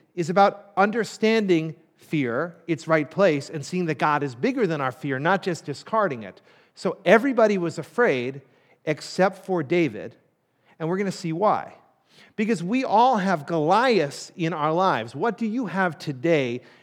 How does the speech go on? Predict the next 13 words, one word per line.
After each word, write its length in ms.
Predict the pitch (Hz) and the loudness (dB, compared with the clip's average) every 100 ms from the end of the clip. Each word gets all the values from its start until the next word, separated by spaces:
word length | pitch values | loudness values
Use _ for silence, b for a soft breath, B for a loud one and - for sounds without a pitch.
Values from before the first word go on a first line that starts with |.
| _ | _
that 100 | 156 | -2
is 140 | 170 | 0
an 120 | 160 160 | 0 -2
eight-foot-tall, 1080 | 175 233 180 - 202 202 - 156 131 123 127 B _ | 0 0 -2 -4 -4 -4 -6 -2 0 -2 -6 B _
terrifying 840 | - 190 226 226 - 170 147 143 139 | -6 0 2 0 -2 -2 -2 -2 0
guy 480 | 135 139 131 135 - | 4 6 6 2 0
in 220 | 196 254 | -2 0
armor 520 | 190 160 147 139 143 b b b | 0 -2 -2 -4 -6 b b b
pointing 360 | - 170 160 151 | -8 -4 -4 -6
a 40 | |
sword 300 | 131 165 139 | -6 -4 -4
at 120 | 110 | -6
you? 140 | 55 | -14